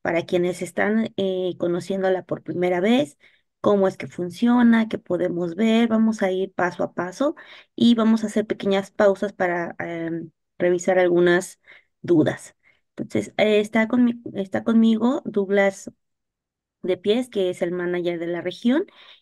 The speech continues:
y que, pues, siempre nos da mucho gusto acercarnos con nosotros. Y voy a, eh, él va a iniciar esta capacitación para que,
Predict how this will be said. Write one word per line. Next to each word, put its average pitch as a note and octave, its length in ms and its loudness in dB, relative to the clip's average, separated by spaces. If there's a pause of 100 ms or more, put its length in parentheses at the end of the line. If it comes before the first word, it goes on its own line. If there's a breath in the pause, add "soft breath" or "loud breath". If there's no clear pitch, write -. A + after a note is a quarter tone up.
(100)
y G#3 120 -4
que, - 120 -8
pues, F3+ 240 0 (180)
siempre A3 320 0
nos F#3+ 160 2
da F#3 100 0
mucho F#3 260 -4
gusto F3 280 -6
acercarnos F3 540 -2
con E3+ 160 -4
nosotros. A3+ 580 0 (400 loud breath)
Y G3 80 0
voy G3 220 4
a, F#3+ 240 0
eh, F3+ 520 -2 (200)
él G#3 180 -2
va G#3+ 40 4
a G3+ 40 4
iniciar G3+ 400 2
esta F#3+ 200 -2
capacitación G3 840 0
para F3 300 0
que, - 240 -4